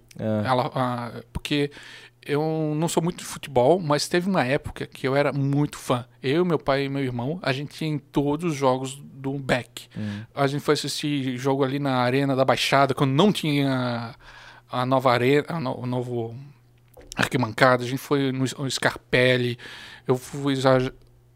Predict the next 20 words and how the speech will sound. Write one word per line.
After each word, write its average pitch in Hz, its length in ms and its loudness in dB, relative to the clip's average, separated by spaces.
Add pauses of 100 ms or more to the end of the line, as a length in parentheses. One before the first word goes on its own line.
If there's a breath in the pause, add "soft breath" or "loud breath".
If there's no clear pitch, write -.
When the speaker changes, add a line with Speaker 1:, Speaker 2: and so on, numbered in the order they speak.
(100)
Speaker 2:
eu 127 420 -4
já 123 120 -4
assisti 131 320 -6
jogo 135 220 0
no 139 100 -2
Morumbi, 127 540 -2
no 127 100 -2
Palestra. 123 880 0
Assim, 131 220 -4
eu 123 80 0
era 135 180 4
muito 156 260 0
fã 165 180 0
de 160 60 -6
futebol, - 320 6
mas 123 160 0
deu 143 160 2
noventa 156 380 2
e 123 60 2
oito, 139 280 0